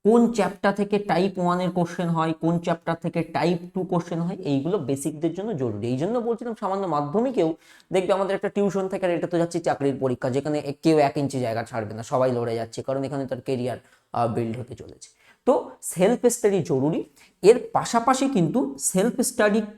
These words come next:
জন্য কিন্তু তোমার যে মেন্টর, মেন্টরশিপ ব্যাপারটা, সেটাও কিন্তু জরুরি। সেটা তুমি তোমার কোনো দাদার থেকে পড়তে পারো, কোনো দাদার থেকে শিখে পড়তে পারো, ওয়াইটি দেখে শিখতে পারো,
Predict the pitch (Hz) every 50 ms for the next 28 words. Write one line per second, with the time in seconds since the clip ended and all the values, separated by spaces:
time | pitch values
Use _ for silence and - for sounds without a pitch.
0 | - 196 175 151 139 131 - 165 151 139 139 139 139 143 139 - 254 277 - -
1 | - - _ - 175 170 190 196 180 226 196 165 147 147 156 175 190 208 202 208
2 | - 247 220 147 123 - - - - - - _ _ _ _ _ _ _ _ _
3 | _ _ _ - - _ _ _ _ _ _ _ _ _ _ _ _ _ _ _
4 | _ _ _ _ _ _ _ _ _ _ _ _ _ _ - 156 165 190 214 233
5 | 220 240 262 262 254 - 240 190 151 170 147 - 156 156 - 247 254 277 - -
6 | - 160 120 - 175 196 196 202 190 180 240 208 147 143 123 107 - 87 113 -
7 | - _ _ _ _ _ _ _ _ _ _ _ _ _ - - 233 220 240 226
8 | 220 - - - - _ _ _ - 208 208 196 180 202 196 196 185 - - -
9 | 185 180 156 139 147 147 160 160 - - 180 170 - 170 160 - - 160 - -
10 | - 170 156 147 143 143 139 139 - 147 143 135 135 131 135 139 - - 147 131
11 | 135 - - 139 135 170 165 170 139 135 - - 139 127 127 127 131 127 127 131
12 | 139 151 160 160 156 - 156 135 151 - 156 131 143 139 139 - - 131 120 123
13 | 123 127